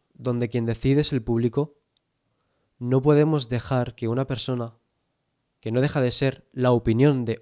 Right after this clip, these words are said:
una sola persona, decida si nosotros sacamos un trabajo o no lo sacamos. Yo creo que tenemos que ser muy conscientes de la importancia que tiene,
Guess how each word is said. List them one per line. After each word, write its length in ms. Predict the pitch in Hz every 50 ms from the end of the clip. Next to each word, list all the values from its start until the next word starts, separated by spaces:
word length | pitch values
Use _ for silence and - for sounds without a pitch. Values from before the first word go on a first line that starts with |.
| _
una 220 | - 147 151 151 131
sola 240 | - 143 135 123 113
persona, 420 | 123 110 - 131 120 113 123 _ _ _ _ _ _ _ _ _ _ _
decida 420 | - 123 120 110 - 123 127 139 135
si 120 | - 143
nosotros 460 | 131 127 117 - 131 117 - 135 123
sacamos 500 | - 127 120 120 123 123 123 120 117 - _ _
un 160 | 139 135 135
trabajo 480 | 127 120 120 127 135 - - 160 - _
o 120 | - 113 113
no 100 | 117 117
lo 80 | 110
sacamos. 520 | 107 - 113 110 113 110 104 104 104 - _ _ _ - - - - - _ _ _ _ _ _ _ _ _ _ _ _
Yo 160 | 123 139 131
creo 160 | 147 147 147
que 100 | 139 139
tenemos 340 | 123 131 127 135 143 143 -
que 120 | - 147
ser 380 | - - 139 135 135 - - - _ _ _ _ _ _ _ _ _ _ _ _ _ _ _ _ _ _ _ _ _ _ _ _ _ _ _ _ _ _ _ _
muy 280 | - 131 135 139 147 143
conscientes 760 | 151 143 135 - - - 147 143 143 123 123 120 117 - _ _
de 140 | 120 123
la 60 | 120 123
importancia 580 | 120 107 120 113 113 127 127 131 - 143 131
que 100 | 131 127
tiene, 420 | 110 131 131 127 127 123 120 117